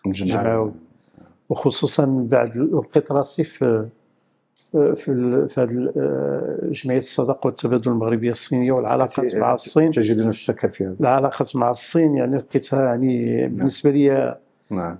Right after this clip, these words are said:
Speaker 2: آه، كان، كان شوية أفيد للبلاد.
Speaker 1: نعم.
Speaker 2: وكنلقى فيها نفسي أولًا يعني درست في، في الصين و-، و-، وعايش، عايش في المجتمع الصيني وداك الشيء،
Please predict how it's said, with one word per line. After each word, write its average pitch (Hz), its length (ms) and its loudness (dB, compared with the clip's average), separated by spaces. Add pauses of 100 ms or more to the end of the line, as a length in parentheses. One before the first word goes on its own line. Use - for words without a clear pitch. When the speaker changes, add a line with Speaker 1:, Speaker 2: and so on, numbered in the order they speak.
Speaker 2:
آه، 127 760 2 (880)
كان، 147 160 2
كان 156 180 0
شوية 175 300 2
أفيد 175 320 2
للبلاد. 139 540 2 (280)
Speaker 1:
نعم. 90 280 -8 (580)
Speaker 2:
وكنلقى 160 400 4
فيها 160 560 2 (440)
نفسي 147 380 2
أولًا 143 260 4
يعني 147 600 2 (720)
درست 135 440 -2
في، 123 420 4 (600)
في - 80 -18
الصين 170 500 4
و-، 123 580 -2 (220)
و-، 123 380 -14 (600)
وعايش، 156 460 4
عايش 151 400 2
في - 140 -14
المجتمع 120 440 0
الصيني 120 380 -2
وداك 113 200 -4
الشيء، - 280 -4